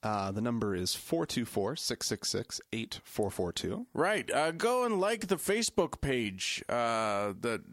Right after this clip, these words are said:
Speaker 2: that Mackenzie works so hard on. That's facebook dot com slash T G I Atheist.
Speaker 1: And also on Facebook, you can search for the T G I A Members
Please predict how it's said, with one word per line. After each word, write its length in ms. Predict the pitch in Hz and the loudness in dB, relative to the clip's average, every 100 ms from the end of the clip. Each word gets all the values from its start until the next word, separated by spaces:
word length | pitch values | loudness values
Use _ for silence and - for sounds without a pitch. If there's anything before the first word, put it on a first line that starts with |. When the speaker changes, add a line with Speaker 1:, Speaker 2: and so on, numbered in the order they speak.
| - | -4
Speaker 2:
that 160 | 131 | -2
Mackenzie 460 | 113 120 135 127 120 | -2 0 0 2 2
works 240 | 120 120 | 0 2
so 140 | - 117 | 2 2
hard 260 | 117 120 113 | 2 2 2
on. 180 | 120 120 | 0 0
That's 180 | 127 | -2
facebook 500 | - 147 147 - 123 | 0 0 0 0 0
dot 220 | - 104 - | 0 0 -2
com 400 | - 135 117 113 | 0 2 2 0
slash 560 | - 139 143 101 - - | 0 2 2 0 -2 -2
T 180 | 165 143 | -2 0
G 300 | 117 127 113 | 0 2 2
I 100 | 117 | 2
Atheist. 720 | 120 123 131 139 196 - - - | 2 0 0 0 0 -4 -8 -4
Speaker 1:
And 140 | 127 | -2
also 340 | - 147 - | 2 2 2
on 100 | 135 | 2
Facebook, 600 | 127 135 127 - 123 - | 2 0 0 0 -2 0
you 80 | - | -4
can 160 | 113 110 | -2 -2
search 260 | - - | 0 -2
for 340 | - - 110 104 | 0 0 2 2
the 260 | 101 92 | 0 -2
T 280 | 92 - 208 | -2 -4 -4
G 260 | 180 170 131 | -2 -2 0
I 120 | 131 | 0
A 240 | 123 113 110 | 0 0 0
Members 400 | 113 113 107 | 0 0 -2